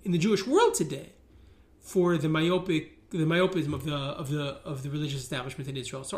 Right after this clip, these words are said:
our goal was to transform that, to make Israel, uh, a society, and the religious establishment in particular, a place that's respectful and responsive. Sometimes the answer is no. Sometimes people want to live Jewish lives in a way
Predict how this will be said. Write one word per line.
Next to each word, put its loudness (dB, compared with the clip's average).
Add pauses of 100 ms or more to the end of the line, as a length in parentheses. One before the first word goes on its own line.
our 2
goal 2
was 2
to -2 (160)
transform -2
that, -10
to -6
make 0 (180)
Israel, -4 (560)
uh, -2
a -8
society, 0 (380)
and 0
the 2
religious 4
establishment -2
in -6
particular, -4
a -6 (100)
place -4
that's -10
respectful -6
and -2
responsive. -6 (400)
Sometimes 0 (320)
the 6
answer 2
is 0
no. 2
Sometimes -4
people 0
want -2
to -2
live 0
Jewish -6
lives -6
in -8
a -8
way -2